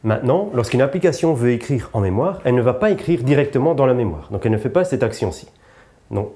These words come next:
à la place, ce qu'elle va faire, c'est elle va écrire dans la mémoire virtuelle. Par exemple, elle va décider d'écrire Toto dans, au mot un.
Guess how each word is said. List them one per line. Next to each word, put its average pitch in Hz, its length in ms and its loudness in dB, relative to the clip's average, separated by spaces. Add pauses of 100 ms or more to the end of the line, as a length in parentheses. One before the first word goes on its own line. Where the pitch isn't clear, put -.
(140)
à 101 100 -6
la 82 100 -4
place, 180 440 -2
ce - 60 -20
qu'elle 107 140 0
va 101 100 2
faire, 165 300 -2
c'est 127 140 -2
elle 107 60 0
va 107 120 0
écrire 123 520 -2 (640)
dans 135 160 4
la 156 140 2
mémoire 113 320 0
virtuelle. 98 560 -4
Par 95 140 -2
exemple, 147 260 -2
elle 101 80 0
va 101 60 0
décider 143 500 -4
d'écrire 131 500 -2 (240)
Toto 117 480 0 (280)
dans, 123 400 0 (140)
au 123 100 2
mot 123 260 0
un. 90 160 -4